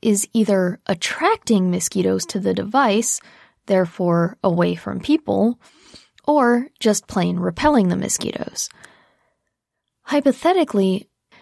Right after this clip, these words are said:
they're doing this by exploiting the mosquito's sight, hearing, or taste. Let's start with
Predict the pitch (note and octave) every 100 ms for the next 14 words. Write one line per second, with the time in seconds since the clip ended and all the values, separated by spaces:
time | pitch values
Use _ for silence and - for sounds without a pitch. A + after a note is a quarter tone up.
0 | _ - B3 B3 - G#3+ C#4 E4 E4 D#4
1 | C4+ - - G#3 G3 G3 G3 - G#3 -
2 | - - A#3 B3+ A#3+ A#3 A3+ - G3 F#3+
3 | - F3 E3 F#3 E3+ - - - F3 -
4 | - _ _ _ - G3+ E3+ F3 F3+ -
5 | F3+ F#3+ - - A3+ - - - - _
6 | _ _ _ _ - D#4 - - D#4 C#4+
7 | - - G#3+ G3+